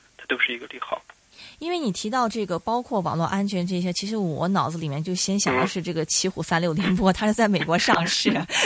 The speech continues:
Speaker 1: <laughs>
Speaker 2: 内地 A 股有，有一些怎么样的这个公司是跟这个概念有关系的呀？
Speaker 1: 它这个互联网的话，现在主要是内地的话，它主要是涉及到了，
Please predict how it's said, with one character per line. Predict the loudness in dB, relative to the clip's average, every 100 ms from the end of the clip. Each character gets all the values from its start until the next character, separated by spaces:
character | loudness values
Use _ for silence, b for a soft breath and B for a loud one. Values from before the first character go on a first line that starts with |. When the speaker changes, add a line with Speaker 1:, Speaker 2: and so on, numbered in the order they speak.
| 0
Speaker 1:
<laughs> | -4 -4 -4 -4
Speaker 2:
内 | -2 0
地 | 0
A | 0 -2 -2
股 | -2 0
有， | 0 -2 -4
有 | -4 -4
一 | -2
些 | -2
怎 | -2 -6
么 | -2
样 | 0 0 2
的 | 0
这 | 0
个 | -4
公 | -4 -4 -2
司 | -4 -4 -4
是 | -4 -2 -2 -2 -6 -8 -4
跟 | -4
这 | -4
个 | -6
概 | -6 -6
念 | -6
有 | -8
关 | -10 -10 -8
系 | -8 -10 -12
的 | -16
呀？ | -20 -20 B B B _ 0
Speaker 1:
它 | 2 2
这 | 0
个 | -2
互 | 2 4
联 | 4 4
网 | 0
的 | -2
话， | -6
现 | -2 0
在 | 0 2 -2
主 | -4 -6
要 | -4
是 | -4 -4 -6 -6 -8 -10
内 | -4 -4
地 | -2 -4
的 | -2
话， | -2 -2
它 | -4
主 | -4
要 | -4
是 | 0
涉 | 2 2
及 | 0 -2
到 | -2
了， | -4